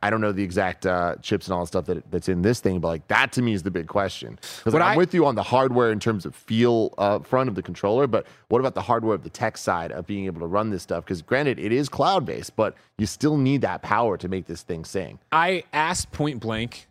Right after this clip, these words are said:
Speaker 2: in a very long roundabout Greg way that I always, not the show, is, is the hit show on Patreon dot com slash kinda funny, uh, in a roundabout way of like, "Yo, like," another yo, uh, "I'm always saying that I, my Steam Deck runs better than my iPhone, and my belief would be it's because the Steam Deck's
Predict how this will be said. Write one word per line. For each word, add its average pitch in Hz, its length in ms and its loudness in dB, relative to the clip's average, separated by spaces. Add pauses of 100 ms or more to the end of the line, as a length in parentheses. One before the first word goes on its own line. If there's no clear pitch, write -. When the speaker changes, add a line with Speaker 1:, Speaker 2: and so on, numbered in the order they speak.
(120)
Speaker 2:
in 117 160 -2
a 113 80 -2
very 113 320 -4
long 110 340 -2
roundabout 104 400 -6
Greg 95 220 -4
way 95 300 -4 (260)
that 110 180 -2
I 107 180 -2 (100)
always, 107 320 -2
not 98 140 -6
the 95 80 -10
show, 90 380 -4 (160)
is, 95 160 -8
is - 240 -8
the 104 160 -4
hit 104 140 -4
show 104 100 0
on 92 100 -2
Patreon 90 280 -6
dot 90 120 -8
com 90 140 -10
slash 95 160 -12
kinda 95 140 -10
funny, 98 120 -10 (400)
uh, 147 240 2
in 156 140 2
a 143 40 6
roundabout 135 440 2
way 123 160 2
of 110 100 -2
like, 110 240 -2
"Yo, 131 300 2
like," 117 320 -2 (280)
another 101 200 -4
yo, 104 220 -4 (340)
uh, 165 480 4 (260)
"I'm 156 160 4
always 180 260 4
saying 147 380 2
that 123 140 2
I, 120 100 0
my 123 160 -2
Steam 247 280 -2
Deck 147 180 0
runs 139 180 0
better 139 240 2
than 127 140 0
my 123 180 0
iPhone, 107 800 -2
and 107 80 -4
my 113 140 0
belief 127 440 0
would 127 160 2
be 120 200 2
it's - 80 -2
because 113 420 0
the 110 80 -6
Steam 180 320 0
Deck's 131 400 0